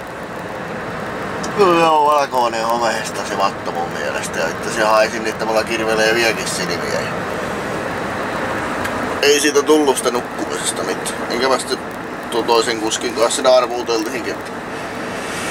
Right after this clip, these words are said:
passaako nukkua. Jos siinä olisi nukkunut muutaman tunnin, niin sitten ei pian aikaa tässä maissa olisi saanut nukuttua.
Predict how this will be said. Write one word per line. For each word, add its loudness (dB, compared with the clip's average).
passaako 2
nukkua. 2
Jos 2
siinä 2
olisi 0
nukkunut 0
muutaman 4
tunnin, -2
niin -2
sitten -2
ei 2
pian 4
aikaa 4
tässä -2
maissa 2
olisi -2
saanut 2
nukuttua. -2